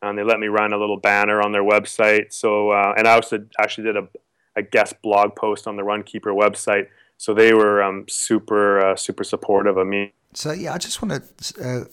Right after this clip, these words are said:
Speaker 2: get, grab that there because I, I think there's something, a really important and powerful lesson for us all to learn from your experience there, which is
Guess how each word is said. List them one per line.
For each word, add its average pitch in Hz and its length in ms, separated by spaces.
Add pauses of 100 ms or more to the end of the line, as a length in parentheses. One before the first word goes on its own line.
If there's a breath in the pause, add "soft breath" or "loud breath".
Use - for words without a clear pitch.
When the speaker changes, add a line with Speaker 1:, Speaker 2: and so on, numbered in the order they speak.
(160)
Speaker 2:
get, - 280
grab 131 280
that 120 260
there 113 220
because 107 540 (200)
I, 101 200
I 110 40
think 185 220
there's 147 140
something, 123 280
a 104 60
really 123 360
important 104 600
and 92 160
powerful 107 500
lesson 98 440
for 98 200
us 90 120
all 117 180
to 101 100
learn 101 580
from 92 360
your 95 180
experience 104 600
there, 78 260
which 85 300
is 87 180